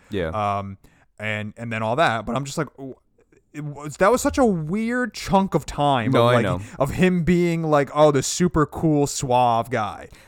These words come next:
Speaker 1: And it, it's not even like this film is long, too. It's, like, literally, like, an hour and twenty minutes.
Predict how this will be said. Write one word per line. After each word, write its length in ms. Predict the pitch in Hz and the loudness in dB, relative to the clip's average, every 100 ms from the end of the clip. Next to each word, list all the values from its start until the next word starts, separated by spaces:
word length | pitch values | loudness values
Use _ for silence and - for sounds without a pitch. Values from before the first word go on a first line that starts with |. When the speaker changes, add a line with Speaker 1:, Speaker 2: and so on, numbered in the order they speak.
| - | -4
Speaker 1:
And 100 | 147 | -2
it, 120 | 165 - | -2 -4
it's 160 | 156 | -4
not 160 | 185 208 | 0 0
even 180 | 302 185 | 0 0
like 160 | 123 | 0
this 160 | 123 117 | -2 -8
film 340 | - 147 131 | -6 -2 0
is 120 | 101 82 | -2 -6
long, 380 | 87 101 87 80 | -6 -6 -6 -8
too. 160 | 98 | -6
It's, 120 | 92 | -6
like, 140 | 107 92 | -6 -8
literally, 460 | 107 127 127 113 101 | -4 0 0 0 -4
like, 320 | 95 98 - - | -4 -6 -6 -10
an 100 | 98 | -8
hour 260 | 95 95 95 | -4 -2 0
and 100 | 90 | -2
twenty 220 | - 90 | -6 -8
minutes. 460 | 76 71 62 - - | -6 -8 -10 -16 -20